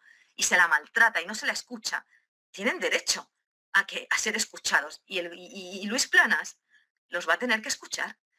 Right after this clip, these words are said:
Ahora mismo está muy cómodo en su ministerio escuchando a los de siempre, que son sus sindicatos de cabecera, que está todo bajo control. Bueno, pues el campo mañana va a demostrar que todo no está bajo control.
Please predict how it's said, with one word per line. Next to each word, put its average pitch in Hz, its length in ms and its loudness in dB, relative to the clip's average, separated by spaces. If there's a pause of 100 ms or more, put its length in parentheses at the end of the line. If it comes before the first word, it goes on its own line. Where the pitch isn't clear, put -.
(140)
Ahora 190 160 6
mismo 247 160 -2
está 262 200 0
muy 269 160 -8
cómodo 262 260 0
en 269 80 -2
su 262 100 -8
ministerio 262 540 0
escuchando 196 440 -2
a 269 40 2
los 262 120 0
de 160 60 -4
siempre, - 460 -2 (320)
que - 100 -8
son 190 120 0
sus - 180 2
sindicatos 208 480 2
de 220 80 -2
cabecera, 165 500 0 (920)
que - 80 -8
está 175 200 0
todo 202 180 -2
bajo 240 260 2
control. 190 460 -6 (380)
Bueno, 170 240 -8
pues - 300 -2
el 170 200 -4
campo 220 300 2
mañana 247 300 4
va 254 60 6
a 254 40 2
demostrar 240 520 4
que 202 140 -8
todo 247 380 0
no 262 80 -2
está 214 200 0
bajo 147 220 -6
control. - 380 -10